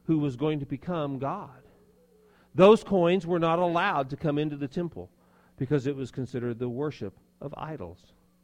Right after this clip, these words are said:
And so the temple had their own money, and there were money changers out front. Remember what Jesus did to the money changers? Greek mythology and literature and other things explored the understanding of gods and demigods and,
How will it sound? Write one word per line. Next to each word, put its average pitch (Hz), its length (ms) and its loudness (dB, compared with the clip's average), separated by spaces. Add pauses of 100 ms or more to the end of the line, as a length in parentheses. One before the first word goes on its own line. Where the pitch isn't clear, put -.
(400)
And 110 120 -8
so 127 120 -4
the 113 100 -4
temple 120 420 -4 (500)
had 135 140 4
their 117 140 0
own 156 160 0
money, 135 340 -6 (220)
and 117 120 -4
there 131 80 -2
were 143 120 -2
money 180 220 0
changers 110 440 -8
out 98 200 -6
front. 107 260 -6 (720)
Remember 113 240 -4
what 120 140 -4
Jesus 117 320 -8
did 120 160 -4
to 117 60 -6
the 107 80 -8
money 120 200 -4
changers? 139 380 -12 (2500)
Greek 127 240 -2
mythology 127 640 0
and 98 120 -4
literature 135 480 0
and 101 200 -4 (400)
other 143 200 2
things 151 320 2
explored 147 400 0
the 143 140 2
understanding 156 500 0
of 120 140 -4
gods 135 380 2
and 123 120 -4
demigods 151 640 2
and, 131 140 -4